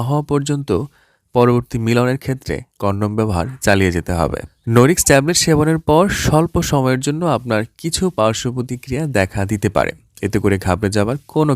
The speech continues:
কারণ নেই। এই ওষুধ সেবনের পর যে সকল পার্শ্ব প্রতিক্রিয়া দেখা দিতে পারে তা হলো হালকা বমি বমি ভাব হতে পারে, ঝিমুনি ভাব হতে পারে অথবা অবসন্নতা কিংবা মাথা ব্যথা হতে পারে। এছাড়া কারো কারো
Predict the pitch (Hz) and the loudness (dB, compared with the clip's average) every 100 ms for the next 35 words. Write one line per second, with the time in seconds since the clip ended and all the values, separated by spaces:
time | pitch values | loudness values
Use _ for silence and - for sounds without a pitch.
0 | 110 80 55 50 - _ _ _ _ _ | 2 0 0 -8 -12 _ _ _ _ _
1 | _ 113 123 117 113 156 - 156 143 151 | _ 0 4 4 2 0 0 0 0 -2
2 | 139 135 185 143 135 139 135 131 117 110 | -2 -2 -2 -2 -2 -2 -4 -2 -2 -2
3 | - 139 131 139 127 139 135 123 98 98 | -2 -4 -4 -6 -8 -4 -2 -2 -2 -4
4 | 107 107 107 117 147 131 98 104 104 110 | -6 -4 -4 -2 0 2 0 0 -2 -2
5 | 101 120 - _ - - - 143 143 139 | -2 -4 -8 _ -20 -20 -6 -2 -2 -2
6 | 151 143 123 123 120 120 120 110 110 - | -2 0 0 0 0 0 0 0 0 -2
7 | 90 95 85 101 202 - _ _ - 123 | -4 0 2 2 -2 -10 _ _ -6 -4
8 | - 143 156 135 98 95 - 95 95 90 | 0 0 2 2 2 0 -2 -4 -2 -2
9 | 101 190 _ _ _ _ 120 120 143 147 | -2 -4 _ _ _ _ -4 0 0 0
10 | - 107 127 - 139 151 143 90 - - | 2 2 2 0 -2 -2 0 -2 -2 -6
11 | 120 113 107 101 98 104 - 123 127 87 | -2 0 0 0 0 0 0 -2 -2 -4
12 | 95 104 98 76 76 - _ _ _ _ | -4 -4 -4 -2 -2 -4 _ _ _ _
13 | _ 135 135 180 190 123 131 151 170 | _ -2 2 0 2 2 2 2 -2